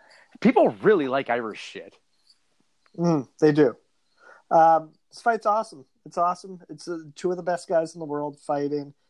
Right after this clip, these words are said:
Speaker 2: It's hard to predict what's gonna happen 'cause the styles are so different. And there's a feud. There's a grudge. There's the bus thing.
Speaker 1: Conor
Speaker 2: Um,
Speaker 1: made a feud.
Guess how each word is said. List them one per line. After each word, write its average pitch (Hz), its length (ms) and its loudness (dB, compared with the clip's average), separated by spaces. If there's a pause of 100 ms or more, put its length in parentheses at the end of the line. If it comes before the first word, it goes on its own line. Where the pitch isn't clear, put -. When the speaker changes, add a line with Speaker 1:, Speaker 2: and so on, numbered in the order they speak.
(320)
Speaker 2:
It's 147 160 -14
hard 165 220 -2
to 160 60 -10
predict 156 400 -4
what's 151 180 -8
gonna 139 180 -8
happen 147 600 -2
'cause 131 220 -10
the 117 60 -12
styles 143 520 2
are 143 80 -4
so 147 180 -4
different. 135 580 -4 (460)
And 151 140 0
there's 147 180 2
a 147 60 2
feud. 135 460 2 (240)
There's 139 180 -2
a 151 40 2
grudge. 135 600 4 (100)
There's 135 200 -8
the 147 60 -12
bus 139 340 -4
thing. 139 480 -8 (440)
Speaker 1:
Conor 165 360 4
Speaker 2:
Um, 143 100 -6
Speaker 1:
made 135 220 0
a 143 60 -4
feud. 98 420 -12